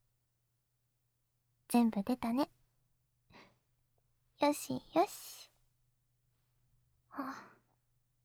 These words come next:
部活、片付けしてる。今日はもう、これでおしまいだね。そうだ。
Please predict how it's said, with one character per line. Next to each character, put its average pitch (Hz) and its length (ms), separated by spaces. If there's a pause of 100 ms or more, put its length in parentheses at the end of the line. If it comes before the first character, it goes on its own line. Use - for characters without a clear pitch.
(280)
部 196 180
活、 214 600 (800)
片 311 240
付 349 280
け 294 40
し - 80
て 214 180
る。 208 120 (2000)
今 226 200
日 - 20
は 185 140
も 196 200
う、 190 60 (640)
こ 294 100
れ 302 120
で 311 120
お 294 60
し 302 180
ま 311 120
い 311 80
だ 320 120
ね。 359 140 (3000)
そ 247 200
う 226 40
だ。 - 240